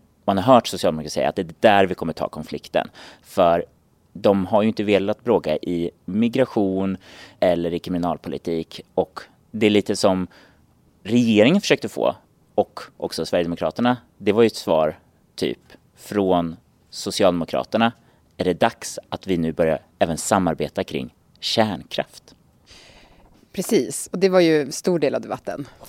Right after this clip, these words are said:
Speaker 1: Som det har varit så många gånger förut. Och, eh, där kände jag också, Magdalena Andersson, det verkar vara svårt att säga att så här, ja, vi socialdemokrater vill ha kärnkraft. Ja, Magdalena Andersson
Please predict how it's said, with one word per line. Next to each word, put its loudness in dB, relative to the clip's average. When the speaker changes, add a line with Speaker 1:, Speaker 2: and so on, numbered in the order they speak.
Speaker 1:
Som 6
det 10
har 8
varit 8
så -4
många 0
gånger 2
förut. 6
Och, 2
eh, 6
där 6
kände 2
jag 6
också, 0
Magdalena 2
Andersson, -6
det -4
verkar 4
vara 6
svårt 2
att -6
säga 4
att -2
så 0
här, 2
ja, 4
vi 2
socialdemokrater 0
vill 2
ha 0
kärnkraft. -2
Ja, 4
Magdalena 2
Andersson -2